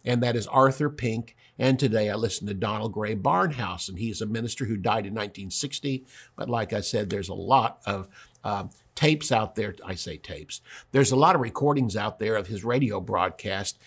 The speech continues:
and you can find those online. And the last thing I mentioned was fathers and mentors, spiritual parents giving experience. And this is what I want to bring out to you too, is because I have those in my life. My personal father,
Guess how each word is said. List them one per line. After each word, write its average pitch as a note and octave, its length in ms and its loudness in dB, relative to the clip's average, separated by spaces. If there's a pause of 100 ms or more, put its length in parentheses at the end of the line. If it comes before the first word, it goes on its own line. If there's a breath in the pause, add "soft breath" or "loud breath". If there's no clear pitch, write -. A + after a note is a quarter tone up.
(160 soft breath)
and G2+ 180 -6
you G#2+ 60 -4
can F#2+ 160 -8
find G2+ 280 -4
those F#2+ 200 -4
online. F2+ 520 -4
And G#2+ 140 -2
the A2+ 60 -2
last D#3 300 2
thing D3+ 160 0
I C#3 60 2
mentioned B2 340 0
was G2+ 100 -6
fathers G2+ 560 0
and G#2+ 220 -4
mentors, B2+ 600 0 (380 loud breath)
spiritual E3+ 540 2
parents C3 400 0
giving B2 320 0
experience. A#2 680 -2
And A2 120 -2
this D#3 160 0
is C3+ 100 -4
what C3+ 140 2
I B2 60 2
want A#2 160 2
to G#2 40 -2
bring A2 240 -2
out G#2+ 200 -2
to G#2+ 100 -8
you F#2+ 60 -8
too, G#2 360 -2 (360 loud breath)
is C#3+ 160 2
because C#3+ 300 2
I C3 100 6
have A#2+ 220 2
those C#3 280 4
in E3 100 0
my D3+ 140 6
life. G#2 400 0 (800)
My B2+ 220 2
personal C#3+ 480 2
father, C3+ 460 6